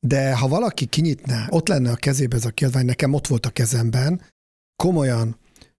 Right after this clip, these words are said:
tablóban sem biztos, hogy tudsz ilyen diagramot csinálni, mert olyan apró ötleteket még belerajzolt kézzel a grafikus, ami, ami egy ilyen digitális szerkesztővel nem, vagy csak nagyon nehezen oldható meg.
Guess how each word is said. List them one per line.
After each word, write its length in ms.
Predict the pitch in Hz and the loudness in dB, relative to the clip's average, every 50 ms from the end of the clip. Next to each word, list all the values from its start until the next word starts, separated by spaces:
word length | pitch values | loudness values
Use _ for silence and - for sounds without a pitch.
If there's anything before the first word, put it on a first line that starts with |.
| _ _ | _ _
tablóban 920 | - 156 151 151 139 143 131 127 120 120 117 123 131 135 135 131 127 131 127 - | -2 0 0 2 2 2 2 2 0 0 0 2 2 2 2 2 0 -2 -2 -4
sem 320 | - - 135 120 113 113 | -4 -2 -2 0 0 0
biztos, 420 | 117 127 117 - - 139 120 - | 0 -2 -2 -2 -2 0 0 0
hogy 180 | - 131 123 - | -2 -4 -4 -4
tudsz 300 | - - 135 117 - - - | -2 -2 -2 -2 -2 -2 -2
ilyen 240 | 139 123 113 110 110 | 0 0 2 0 0
diagramot 440 | 123 117 113 113 113 117 113 117 | 0 -2 -2 -2 -2 -2 -2 -2
csinálni, 340 | - - - 123 117 113 113 | -2 -2 0 0 2 2 2
mert 160 | 113 120 - _ - | 0 0 -4 _ -2
olyan 360 | - 190 220 254 220 170 143 - | 0 2 2 2 2 2 0 0
apró 440 | - 151 170 165 - - 143 135 135 | 0 0 2 4 4 4 4 2 0
ötleteket 520 | 156 - 185 151 - 147 127 - 131 - - | 0 0 -2 0 0 0 0 0 -2 -2 0
még 160 | 131 120 117 | -2 0 2
belerajzolt 920 | 123 131 139 139 127 123 123 123 113 113 117 113 113 110 - - - _ _ _ | 2 2 2 2 2 2 0 0 0 -2 -2 -2 -4 -4 -8 -16 -20 _ _ _
kézzel 380 | - - 143 139 120 131 127 117 | -2 0 0 2 2 2 0 0
a 60 | 117 | 0
grafikus, 680 | 110 123 117 117 - - 117 - - 160 175 175 - - - - - - - - - - _ _ _ - | 0 0 -2 0 -2 -2 -2 0 0 0 0 0 -2 -8 -12 -16 -16 -14 -14 -14 -18 -20 _ _ _ 0
ami, 360 | 139 139 151 156 156 151 151 | 2 4 4 2 2 2 2
ami 200 | - 147 151 165 | 2 0 0 2
egy 140 | 165 156 143 | 2 2 0
ilyen 160 | 160 156 156 | 2 2 2
digitális 520 | 151 196 180 147 135 - 139 123 127 135 - | 2 2 0 0 0 0 0 0 0 0 -2
szerkesztővel 840 | - - 151 131 - - 131 120 - - 151 127 131 131 127 127 131 - - - - | -2 -2 -2 -2 0 -2 -4 -4 -2 -2 0 0 0 0 0 -2 -2 -4 -10 -6 -2
nem, 280 | 143 131 135 156 165 | 0 0 2 2 2
vagy 140 | 156 151 139 | 0 0 0
csak 200 | - - 139 - | -2 -4 -2 0
nagyon 240 | 151 143 135 131 123 | 0 2 2 2 2
nehezen 400 | 123 127 120 120 117 113 120 117 | 2 2 0 0 0 0 -2 0
oldható 480 | 117 117 117 - - 117 - 135 123 120 | 0 -2 -2 -4 -4 -2 0 0 2 2
meg. 400 | 120 127 135 160 190 185 - | 2 2 2 2 0 -2 -4